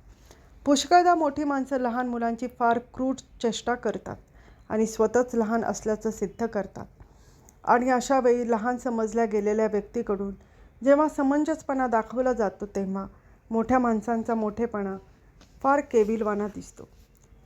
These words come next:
मधुकर आपटेसाठी एका गृहस्थानं स्थळ आणलं. तत्पूर्वी त्याला मुलीची सगळी माहिती देण्यात आली. वय, रूप, शिक्षण, देवाणघेवाण सर्व ठरलं. सांगून सवरून हुंडा देखील गडगंज मिळणार होता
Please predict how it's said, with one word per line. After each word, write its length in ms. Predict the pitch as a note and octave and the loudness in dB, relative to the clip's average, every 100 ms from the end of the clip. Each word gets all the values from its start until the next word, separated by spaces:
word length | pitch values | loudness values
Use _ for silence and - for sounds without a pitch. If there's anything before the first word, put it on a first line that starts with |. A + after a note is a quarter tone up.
| - | -10
मधुकर 420 | G#3+ G#3+ A3+ A#3+ A3+ | -2 2 4 4 2
आपटेसाठी 680 | G#3 - A3+ A3+ A3 A#3 - - | 0 0 -2 -2 -4 -4 -8 -10
एका 220 | G#3+ A#3 | -6 -4
गृहस्थानं 640 | G#3 G3+ A#3+ B3 - G#3+ A3+ | -2 2 2 0 -2 -2 -4
स्थळ 420 | - - C4 C#4 | -8 -6 -2 0
आणलं. 340 | A#3+ G3 - - _ - - _ _ D4 | 0 -4 -8 -14 _ -20 -20 _ _ 4
तत्पूर्वी 480 | D4 - C#4+ A3+ G#3+ - _ - - | 4 2 0 0 -6 -12 _ -20 -2
त्याला 200 | B3 C4 | 4 6
मुलीची 440 | B3+ B3 B3+ C4 C#4 | 4 0 -2 -2 -4
सगळी 320 | C4+ A#3 B3 | -2 -2 -2
माहिती 400 | A#3+ A3 G#3 A#3+ | 0 -2 -4 -6
देण्यात 380 | G#3 G3+ G#3 G3+ | -4 -2 -2 -6
आली. 240 | G3 G3+ - - - - - | -12 -14 -18 -20 -20 -18 -2
वय, 380 | G#3 A3 A3 A3+ - | 4 6 4 0 -8
रूप, 280 | G#3+ A3+ A3+ A3+ | -8 -4 -4 -6
शिक्षण, 560 | - A#3+ - A3+ G#3+ G#3 - - | -12 -12 -8 -6 -6 -8 -16 -6
देवाणघेवाण 840 | G#3 G#3+ A3 B3 A#3+ A3+ G3 F#3+ - _ - - | 2 4 4 2 2 0 0 -4 -8 _ -10 -2
सर्व 280 | C4+ C4+ | 0 2
ठरलं. 400 | C#4 A3 F#3+ F#3 - - _ _ - _ _ | 2 0 -8 -8 -12 -18 _ _ -20 _ _
सांगून 380 | B3+ B3 C4+ D4 | 2 4 4 2
सवरून 440 | C4+ G#3+ F#3+ - - _ _ _ _ - | 0 -4 -4 -10 -18 _ _ _ _ -4
हुंडा 300 | C#4 C#4 D#4+ | 2 6 6
देखील 340 | D#4+ D#4 D#4+ C4 | 4 -2 -6 -4
गडगंज 480 | A#3 A#3+ A#3+ C4+ C#4 | -2 0 0 -2 -2
मिळणार 400 | B3 A3+ G3+ G#3 | -2 -2 -4 -4
होता 280 | G3+ - G3 | -8 -12 -18